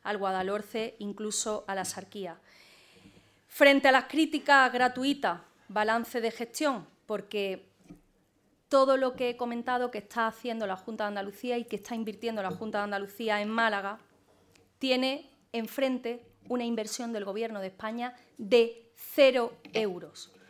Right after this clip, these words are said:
No solo en esto, sabéis que hemos hablado en otras ocasiones de la movilidad, no me voy a meter en ese tema, pero sí os diré que esta provincia, la de Málaga, teniendo el empuje, la pujanza, teniendo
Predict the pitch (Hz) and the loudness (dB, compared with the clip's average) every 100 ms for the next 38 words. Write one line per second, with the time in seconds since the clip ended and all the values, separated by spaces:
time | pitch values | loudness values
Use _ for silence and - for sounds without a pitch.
0 | - - - 269 269 330 269 320 359 - | -20 -16 -4 -2 0 0 2 2 0 -4
1 | 190 160 - - - 175 208 226 240 220 | -10 -12 -16 -14 -8 -4 -4 -4 -4 0
2 | 220 226 226 220 220 220 214 - 226 220 | 2 2 2 0 -4 -6 -6 -6 -6 -6
3 | 240 247 - - 202 214 208 202 202 190 | -6 -8 -18 -20 -4 0 0 -2 -4 -4
4 | 202 247 262 - 202 202 202 196 196 202 | -2 0 0 -4 -8 -6 -6 -6 -6 -8
5 | 208 208 - 233 233 254 254 202 - 247 | -8 -8 -8 -6 -4 -2 -2 -4 -2 -2
6 | 233 247 233 - - _ _ _ _ _ | -2 0 0 -2 -14 _ _ _ _ _
7 | - 214 208 - _ _ _ 277 285 247 | -4 -2 -2 -8 _ _ _ -4 -4 -4
8 | 226 240 226 208 185 180 190 226 214 202 | -4 -4 -6 -8 -6 -6 -4 -4 -4 -6
9 | 208 - _ _ 220 233 277 285 294 302 | -10 -16 _ _ -8 -2 0 4 4 2
10 | - 214 202 196 254 247 - 247 247 240 | -4 -6 -6 -6 -4 -4 -6 -6 -4 -4
11 | 190 - - 233 226 226 - 220 196 208 | -6 -10 -10 -4 -2 -4 -6 -6 -6 -6
12 | 226 233 247 | -4 -2 -2